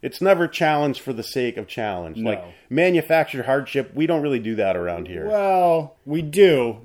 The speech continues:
Speaker 2: but it involves eating massive amounts of food.
Speaker 1: Right.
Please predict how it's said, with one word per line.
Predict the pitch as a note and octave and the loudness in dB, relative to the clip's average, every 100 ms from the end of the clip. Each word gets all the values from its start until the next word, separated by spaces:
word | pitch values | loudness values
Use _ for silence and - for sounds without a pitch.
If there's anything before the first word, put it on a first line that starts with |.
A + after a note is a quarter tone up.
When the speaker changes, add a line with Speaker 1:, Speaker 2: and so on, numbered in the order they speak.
| - | 0
Speaker 2:
but | C3+ | 2
it | C#3 C3+ | 2 0
involves | B2+ C#3+ C3+ B2+ | 2 2 2 0
eating | C#3+ C#3 B2 A#2 B2+ | 0 0 0 -4 -6
massive | C3 C3+ B2+ B2+ | -2 -2 -2 -8
amounts | A#2+ A#2+ A2 | -6 -6 -8
of | - | -14
food. | - A#2+ G2 F2+ F2 | -12 -10 -10 -12 -10
Speaker 1:
Right. | C3 C3+ G#2 | 0 2 2